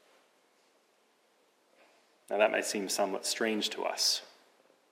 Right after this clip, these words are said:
Might seem somewhat ungrateful. I'm not saying it in an ungrateful way.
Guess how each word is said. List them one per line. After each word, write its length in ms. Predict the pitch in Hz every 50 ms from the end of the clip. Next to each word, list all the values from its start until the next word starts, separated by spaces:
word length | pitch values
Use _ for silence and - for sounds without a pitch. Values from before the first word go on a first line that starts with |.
| _
Might 160 | - 104 98 -
seem 200 | - - 101 -
somewhat 360 | - - 117 110 107 - -
ungrateful. 460 | 117 110 104 110 113 120 113 - 104
I'm 60 | 98
not 160 | 107 117 123
saying 220 | - - 127 127 120
it 80 | 113
in 100 | 107 107
an 80 | 107 110
ungrateful 460 | 113 113 107 117 113 - - - 98
way. 220 | 101 104 98 90